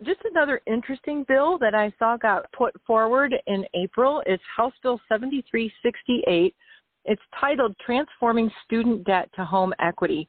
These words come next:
Now, a lot of these bills, I am just waiting to get to the fine print where it's gonna cost somebody money, right? Somewhere in there is, and we need an appropriation for billions of dollars. But this didn't have that.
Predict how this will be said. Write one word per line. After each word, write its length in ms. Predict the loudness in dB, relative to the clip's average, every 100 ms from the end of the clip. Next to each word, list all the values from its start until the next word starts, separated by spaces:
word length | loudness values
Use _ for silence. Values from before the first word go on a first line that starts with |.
| _
Now, 160 | -2 -2
a 60 | -2
lot 280 | 0 0
of 80 | -2
these 180 | -10 -16 -8
bills, 300 | -2 0 0 0
I 320 | 0 0 -6 -10 -6
am 160 | -2 0
just 160 | -2 0
waiting 420 | 2 2 4 0 -2
to 80 | 0
get 220 | 0 0
to 100 | -2
the 100 | -4 0
fine 240 | -2 -2
print 440 | -10 -4 0 0 0
where 140 | 0
it's 80 | 0 -2
gonna 120 | -4
cost 300 | -2 -2 -2 -4
somebody 340 | -16 -12 -12 -12
money, 400 | -8 -8 -8 -12 -2
right? 220 | 0 0 0
Somewhere 460 | 0 2 2 2 0
in 180 | -2 -2
there 320 | -2 -2 -4
is, 80 | -6 _ _ _
and 500 | -2 -2 -2 -4 -4
we 120 | -6
need 180 | -6 -4
an 140 | -2 0
appropriation 720 | 0 -2 -2 -6 -6 -8 -4
for 220 | 0 0
billions 420 | 0 0 0 -2
of 80 | -6 -4
dollars. 340 | -2 -2 -6 -14 -20 -18 -6
But 140 | -4 -2
this 140 | -4 -2
didn't 240 | -4 -4
have 320 | -6 -4 -4 -2
that. 300 | -4 -4